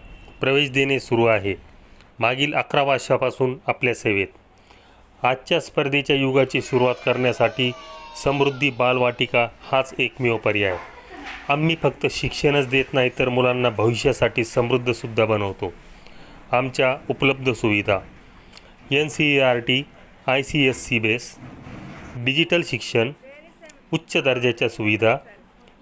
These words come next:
सीसीटीव्ही कॅमेऱ्याच्या निगराणीत, मुलांच्या वयानुसार खेळणी, पिण्याच्या पाण्याची आर ओ वॉटरची सुविधा, लहान मुलांना गायन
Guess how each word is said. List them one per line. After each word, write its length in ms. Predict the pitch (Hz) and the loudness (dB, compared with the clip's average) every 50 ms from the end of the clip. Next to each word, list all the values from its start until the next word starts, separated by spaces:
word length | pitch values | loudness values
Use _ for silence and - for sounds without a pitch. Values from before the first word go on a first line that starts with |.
| _ | _
सीसीटीव्ही 680 | - - - 160 165 160 - - 180 165 - 170 160 165 | -12 -4 -2 -2 -2 0 0 -2 -2 0 2 2 2 0
कॅमेऱ्याच्या 540 | 151 - - 131 127 127 120 117 117 - 123 | 0 0 0 2 2 2 0 0 0 0 0
निगराणीत, 640 | 110 110 110 104 107 104 104 104 110 123 - - - - - - - - - - - - - - - - | 0 0 0 0 0 0 2 2 0 -2 -2 -6 -12 -16 -18 -20 -20 -20 -20 -20 -20 -20 -20 -20 -14 -4
मुलांच्या 440 | 131 127 135 147 147 151 139 - 165 | -2 0 2 2 0 0 -2 -2 0
वयानुसार 640 | 151 135 139 139 143 147 151 151 135 - - 131 123 123 - | 0 2 2 2 2 2 2 0 0 2 2 2 2 2 0
खेळणी, 460 | - 127 117 113 110 107 107 113 127 131 - _ _ _ _ _ _ _ _ _ _ _ _ _ _ - | 0 2 2 4 4 2 2 0 -2 -4 -8 _ _ _ _ _ _ _ _ _ _ _ _ _ _ -2
पिण्याच्या 400 | 147 143 151 151 151 151 170 151 | 0 0 2 0 0 0 0 0
पाण्याची 540 | - 139 131 127 127 127 120 - 135 127 127 127 - - - - - - - - | 2 2 2 2 0 -2 -2 -2 -2 -2 -2 -4 -10 -20 -20 -20 -20 -8 -4 0
आर 160 | 131 135 139 | 2 2 4
ओ 100 | 151 147 | 4 4
वॉटरची 440 | 143 135 123 - 117 120 - - 120 | 4 2 2 0 -2 -2 -2 -2 -4
सुविधा, 480 | 110 - 113 104 104 104 104 107 120 131 - - - - _ _ _ - - _ _ - - _ - - - - - | -2 -2 -2 0 0 2 2 2 2 0 -4 -10 -20 -20 _ _ _ -20 -20 _ _ -20 -20 _ -20 -20 -12 -4 0
लहान 280 | 127 135 143 165 165 | 0 2 2 2 2
मुलांना 520 | 160 156 147 139 135 131 131 127 127 127 123 - - - - - - - - | 2 2 2 2 2 0 2 2 2 0 0 -2 -8 -20 -20 -20 -18 -14 -6
गायन 460 | 117 110 120 120 131 143 147 147 | -2 0 2 2 2 2 0 0